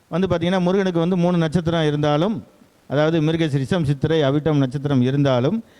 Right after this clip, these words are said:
அதே மாதிரி முருகன் பிறந்த நட்சத்திரம் கார்த்திகை, விசாகம் இருந்தாலும், இந்த பூச நட்சத்திரத்துல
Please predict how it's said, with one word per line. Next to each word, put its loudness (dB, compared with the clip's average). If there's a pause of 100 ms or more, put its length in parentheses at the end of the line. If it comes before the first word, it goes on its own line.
(180)
அதே 2
மாதிரி 0
முருகன் 0
பிறந்த 0
நட்சத்திரம் -2
கார்த்திகை, 0
விசாகம் 0
இருந்தாலும், 0
இந்த 0
பூச 0
நட்சத்திரத்துல -2